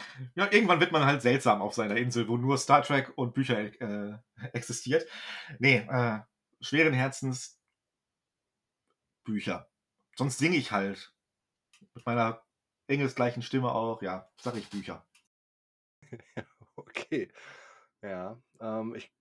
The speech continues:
Speaker 2: hätte auch die Bücher genommen. Ähm, wobei ich, äh, so ein bisschen Schiss hätte, dass, dass du einfach durch das Fehlen von irgendwelchen anderen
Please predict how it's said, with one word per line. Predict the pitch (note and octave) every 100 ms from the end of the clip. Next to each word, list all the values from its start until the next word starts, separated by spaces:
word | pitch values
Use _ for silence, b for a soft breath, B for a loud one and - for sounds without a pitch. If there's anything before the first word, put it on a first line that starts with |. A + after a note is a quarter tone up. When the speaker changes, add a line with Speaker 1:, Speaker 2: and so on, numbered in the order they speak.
| _ -
Speaker 2:
hätte | A#2 B2
auch | A2
die | - G2+
Bücher | A2 G#2 G2+ F#2
genommen. | F#2 F2+ F2+ F2 -
Ähm, | G#2+ G2+ F2+
wobei | F#2+ A2+ C3
ich, | B2 -
äh, | - A2
so | A2+
ein | A2+
bisschen | D3 - C#3+ C#3 C#3+ b b _
Schiss | - - G#3 -
hätte, | F#3 F3 F3
dass, | C#3 C#3 -
dass | C3+ -
du |
einfach | B2 C3 B2+
durch | - B2
das | B2 -
Fehlen | - C#3 F#3 F#3+ F#3 E3+
von | - D#3
irgendwelchen | D#3+ C#3+ B2+ C3+
anderen | C3+ D3 C#3+